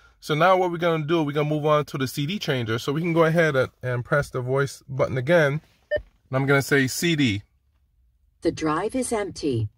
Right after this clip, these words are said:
Speaker 1: And it's basically showing me that the drive is empty. The last thing that we're gonna do, we're gonna do the navigation. Go ahead and change into the navigation. We're gonna go ahead and hit the voice button on the steering wheel.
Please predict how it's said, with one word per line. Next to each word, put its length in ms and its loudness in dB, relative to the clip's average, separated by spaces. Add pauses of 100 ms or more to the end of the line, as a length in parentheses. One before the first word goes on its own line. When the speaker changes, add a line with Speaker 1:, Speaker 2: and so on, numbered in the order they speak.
(100)
Speaker 1:
And 100 -4
it's 140 -4
basically 360 2
showing 260 0
me 100 0
that 180 -2
the 80 -8
drive 300 4
is 120 -4
empty. 480 -4 (580)
The 80 -2
last 240 4
thing 180 -4
that 120 2
we're 100 -2
gonna 180 0
do, 260 0
we're 80 0
gonna 200 -2
do 120 0
the 80 -2
navigation. 840 0 (180)
Go 60 2
ahead 300 2
and 180 -2
change 280 0
into 460 -2
the 240 -2
navigation. 760 0
We're 80 -2
gonna 120 -4
go 140 0
ahead 160 0
and 80 -2
hit 120 -2
the 80 -4
voice 260 0
button 280 -4
on 160 -2
the 80 -2
steering 340 0
wheel. 320 2